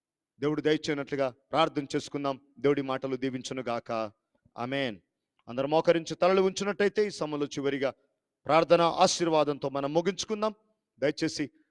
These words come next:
మీరు ఏ స్థలంలో ఉన్నా, ఏ స్థితిలో ఉన్నా, దేవుని సంఘములో చేరిన మనం, ఎక్కడ ఇద్దరు ముగ్గురు చేరి ప్రార్థిస్తారో, అక్కడ ఆయన ఉంటానని సెలవిచ్చిన దేవుడు. కాబట్టి దయచేసి అందరం మోకరించి తలలు ఉంచి దేవుని తట్టు మన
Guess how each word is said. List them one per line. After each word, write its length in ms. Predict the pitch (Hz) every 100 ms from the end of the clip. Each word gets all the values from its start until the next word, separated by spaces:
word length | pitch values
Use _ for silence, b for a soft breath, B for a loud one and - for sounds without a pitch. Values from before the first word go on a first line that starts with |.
| _ _ _ _
మీరు 120 | 131 165
ఏ 60 |
స్థలంలో 440 | 175 185 190 196 196
ఉన్నా, 200 | 196 202
ఏ 140 | 202
స్థితిలో 400 | 196 208 214 190
ఉన్నా, 220 | 135 113 _ _ _ _
దేవుని 280 | 151 202 208
సంఘములో 440 | - 214 220 220
చేరిన 380 | 214 - 226 226
మనం, 260 | 220 208 135 _ _ _ _ _ _ _ _ _ _ _ _ _ _ _ _ -
ఎక్కడ 340 | 175 _ -
ఇద్దరు 200 | 226 240
ముగ్గురు 380 | 226 214 240 247
చేరి 140 | 247
ప్రార్థిస్తారో, 800 | 247 247 262 233 - 247 233 156 - - _ _ _ _ _ _ _ _ _ -
అక్కడ 240 | 143 170 170
ఆయన 160 | 165
ఉంటానని 400 | 170 170 170 165
సెలవిచ్చిన 500 | 160 156 147 - 143
దేవుడు. 380 | 131 131 113 - _ _ _ _ _ _ _ _ -
కాబట్టి 260 | 131 139
దయచేసి 520 | 131 156 156 156 - 151 _ _ _ _ _ _ _ _ _ _ _ _ _ _ _ _ _ _ -
అందరం 280 | 143 170 170
మోకరించి 440 | 180 185 185 -
తలలు 280 | - 190 190
ఉంచి 280 | 170 - 117
దేవుని 300 | 127 185 185
తట్టు 220 | 196 196
మన 180 | 190